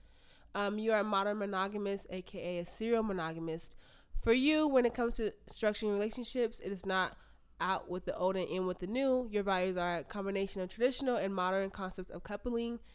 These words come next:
This means that while you believe in exclusivity and unwavering faithfulness, you also believe in letting go of what or who is holding you back, even if that means divorce." Um, so basically,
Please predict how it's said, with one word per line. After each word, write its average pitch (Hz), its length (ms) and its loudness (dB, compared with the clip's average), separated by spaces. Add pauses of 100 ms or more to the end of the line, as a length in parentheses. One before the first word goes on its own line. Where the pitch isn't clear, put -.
(200)
This 214 200 -2
means 208 260 2
that 180 180 0
while 180 180 2
you 196 300 -4 (240)
believe 196 240 0
in 175 60 -2
exclusivity 294 840 -2 (360)
and 208 120 -4
unwavering 214 600 2
faithfulness, 196 540 0
you - 60 -6
also 247 280 2
believe 226 240 0
in 202 100 2
letting 190 240 2
go 185 200 2
of 175 60 -2
what 196 320 0
or 180 120 -2
who 196 180 0
is 185 80 -2
holding 185 280 -4
you 165 100 -6
back, 185 400 -4 (280)
even 220 200 0
if 220 80 -6
that 196 160 2
means 185 200 2
divorce." 156 580 -6 (1700)
Um, 180 520 0
so 226 140 -4
basically, 220 840 2